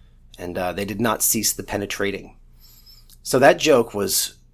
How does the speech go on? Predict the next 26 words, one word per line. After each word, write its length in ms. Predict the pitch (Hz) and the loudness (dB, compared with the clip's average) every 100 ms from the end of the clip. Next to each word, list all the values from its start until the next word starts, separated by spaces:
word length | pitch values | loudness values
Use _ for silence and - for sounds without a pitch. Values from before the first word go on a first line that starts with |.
| - - - | -20 -20 -8
holy 340 | 131 143 90 | -2 0 0
wa-, 280 | 82 104 - | 0 0 0
holy 320 | 131 156 180 | 0 0 0
shit, 360 | - 151 139 - | 0 0 -2 -2
that 180 | 131 135 | -2 -2
one 120 | 87 | -6
did 140 | 80 | -8
quite 380 | - 151 117 - | -6 2 2 2
well. 360 | 170 160 143 - - - - - - - - | 0 0 -2 -10 -20 -20 -20 -20 -20 -6 -2
That's 180 | - | -2
just 320 | 123 165 208 196 | 2 4 6 6
on 180 | 156 | 4
my 240 | 110 107 156 | 4 2 2
end, 380 | 175 185 190 - - - - - - 110 | 0 -4 -6 -8 -20 -20 -20 -20 -20 -2
just 360 | 160 185 - | 2 2 2
on 240 | 160 151 139 | 4 6 6
my 220 | 131 123 | 4 2
end. 380 | 107 101 80 - - - - - - | -4 -8 -12 -20 -20 -20 -20 -20 -10
Seventeen 880 | - 113 120 143 139 147 139 135 123 | -2 0 0 0 0 -2 -2 -2 0
thousand 640 | 123 120 120 113 113 104 | 0 0 -2 -4 -6 -8
views, 540 | 107 107 110 107 104 | -6 -4 -2 -4 -6
seven 320 | - 117 120 113 | -6 -6 -6 -6
hundred 400 | 113 117 - - | -4 -4 -6 -8
and 140 | 101 | -12
fifteen 580 | - 107 - - 117 117 | -8 -8 -8 -6 -4 -2
engagements. 840 | 101 98 95 95 - - - - | -2 -6 -8 -8 -10 -12 -12 -12